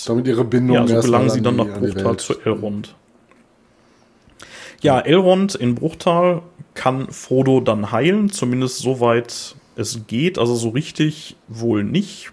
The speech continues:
Speaker 2: Frodo fühlt sich immer noch so halb in der Geisterwelt, aber naja, er ist auf jeden Fall nicht mehr akut bedroht und kommt erstmal wieder klar. Ja, hier trifft er dann auch, ähm, auch Bilbo wieder. Und es wird beschlossen, dass der Ring vernichtet werden soll.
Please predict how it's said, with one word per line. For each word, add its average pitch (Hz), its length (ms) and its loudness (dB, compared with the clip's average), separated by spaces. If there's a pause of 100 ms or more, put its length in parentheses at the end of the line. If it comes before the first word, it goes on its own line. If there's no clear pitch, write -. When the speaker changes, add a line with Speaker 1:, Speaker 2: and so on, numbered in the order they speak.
(120)
Speaker 2:
Frodo 131 320 -6
fühlt 131 220 -6
sich 120 140 -6
immer 127 120 0
noch 123 120 0
so - 180 -6
halb 131 280 2
in 117 100 -2
der 113 140 -2
Geisterwelt, 131 760 -2
aber 113 380 -2 (440)
naja, 107 200 2
er 113 40 4
ist 117 100 0
auf 120 80 4
jeden 120 120 2
Fall 120 100 2
nicht 127 120 -2
mehr 117 120 0
akut - 300 -6
bedroht 127 440 0
und 110 240 0 (180)
kommt 117 260 -2
erstmal 104 280 0
wieder 98 140 -12
klar. - 360 -12 (1120)
Ja, 131 140 2
hier 123 220 -2
trifft 190 280 0
er 151 80 4
dann 131 160 2
auch, 107 500 2
ähm, 104 200 -2 (400)
auch - 180 -8
Bilbo 175 400 2
wieder. 196 380 -4 (1160)
Und 156 480 2
es 131 200 0
wird 143 160 0
beschlossen, 139 460 0
dass 127 160 0
der 120 140 2
Ring 123 160 2
vernichtet - 560 -2
werden 80 260 -10
soll. 82 340 -12